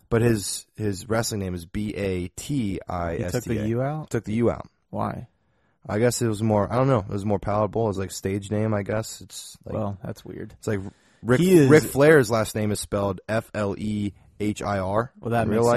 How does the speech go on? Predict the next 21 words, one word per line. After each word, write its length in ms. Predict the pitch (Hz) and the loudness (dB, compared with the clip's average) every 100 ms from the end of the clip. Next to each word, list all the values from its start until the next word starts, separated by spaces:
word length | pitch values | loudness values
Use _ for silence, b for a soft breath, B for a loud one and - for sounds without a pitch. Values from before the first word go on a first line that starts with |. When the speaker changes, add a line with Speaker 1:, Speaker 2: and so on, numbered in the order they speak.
| 113 | 0
Speaker 2:
sense 40 | - | -6
to 60 | |
change 340 | 107 110 110 110 | -12 -10 -10 -10
that 200 | 107 - | -10 -2
one. 80 | 117 | 0
Speaker 1:
Yeah, 180 | 104 | 2
so 160 | 87 104 | 0 -4
it's 120 | 98 | -4
kinda 180 | - 98 | -4 -4
the 60 | 92 | -4
same 260 | - 87 | -4 -4
way. 180 | 87 85 - _ _ _ _ _ _ _ - | -2 -4 -8 _ _ _ _ _ _ _ -14
Speaker 2:
He 300 | 123 185 185 | -4 4 4
is 180 | 117 | 4
jacked 360 | 95 113 107 - | 0 0 0 -2
in 100 | 101 | -8
that 160 | 101 - | -8 -10
movie. 280 | 80 87 101 | -12 -12 -12
Speaker 1:
He's, 140 | - | -12
he's 220 | - 113 | -8 -6
huge. 380 | - 101 87 - | -2 -2 -2 -10